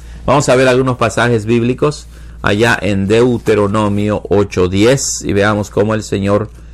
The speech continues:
instruyó a su pueblo por medio de Moisés. Deuteronomio capítulo ocho, versículo diez, dice así, el, el Señor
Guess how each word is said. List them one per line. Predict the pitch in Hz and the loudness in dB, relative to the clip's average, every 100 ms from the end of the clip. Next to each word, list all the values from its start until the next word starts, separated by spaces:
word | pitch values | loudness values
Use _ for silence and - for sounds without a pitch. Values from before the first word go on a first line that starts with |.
| - - - | -20 -18 -4
instruyó | 101 98 - 101 101 110 | -2 -2 0 2 4 4
a | 110 | 2
su | - 101 | 0 -2
pueblo | 107 113 113 101 | 2 4 4 2
por | 104 98 | 2 2
medio | 104 104 | 2 2
de | 101 | 2
Moisés. | 92 90 - - 170 - - - | 0 -2 -2 -2 -2 -4 -12 -4
Deuteronomio | 117 156 156 160 147 117 101 110 | 2 4 4 2 2 0 0 -2
capítulo | 92 110 104 101 - - | -2 -2 0 0 0 2
ocho, | 120 110 - 131 151 - - - - - - - - - | 2 0 -4 -4 -4 -8 -12 -18 -18 -18 -16 -16 -14 -2
versículo | 98 98 - 123 110 104 92 | 0 0 0 0 2 2 2
diez, | 101 113 131 - - - - - - - - | 2 2 2 0 -6 -6 -8 -8 -10 -8 -2
dice | 113 - 104 | -2 2 0
así, | 95 139 165 - - - - - - - - - - | 2 2 0 -2 -14 -18 -18 -18 -16 -16 -16 -14 -2
el, | 98 95 - | 0 0 -2
el | 92 92 | -4 -4
Señor | - 95 107 117 123 | -2 -2 2 2 0